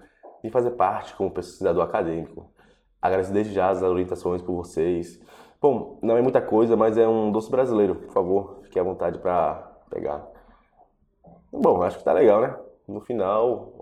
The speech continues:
acho que vai dar tudo certo. Já vou me preparar pra dormir, pra não me atrasar pra amanhã. Bom, foi isso. Eu vou ler agora alguns vocabulários que foi apresentado no texto japonês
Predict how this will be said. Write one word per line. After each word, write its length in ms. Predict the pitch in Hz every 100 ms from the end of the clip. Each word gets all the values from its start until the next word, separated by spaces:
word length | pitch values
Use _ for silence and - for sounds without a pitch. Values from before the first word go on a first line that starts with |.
| -
acho 120 | -
que 60 | 101
vai 80 |
dar 100 | 95
tudo 180 | 92 104
certo. 380 | 98 - - - _ _ _ - _ _ _ _
Já 80 | 143
vou 100 | 147
me 40 |
preparar 320 | 139 147 135 127
pra 80 |
dormir, 400 | 123 127 98 110
pra 160 | 120 107
não 80 | 107
me 100 | 104
atrasar 480 | 101 98 95 92 95
pra 140 | 95
amanhã. 320 | 104 98 50 - - _ _ _ _ _ _ _ _ - _ _ _ _
Bom, 360 | 165 - - -
foi 180 | 123 98
isso. 460 | 107 - - - _ - _ _
Eu 140 | 151
vou 80 | 170
ler 160 | 185 160 -
agora 200 | 120 135
alguns 280 | 107 110 117
vocabulários 840 | 120 117 139 135 110 101 123 - - - - _
que 460 | 113 107 101 101 -
foi 100 | 131
apresentado 680 | 123 120 - 104 107 110
no 100 | 95
texto 260 | 92 95 98
japonês 640 | 107 120 107 92 113 -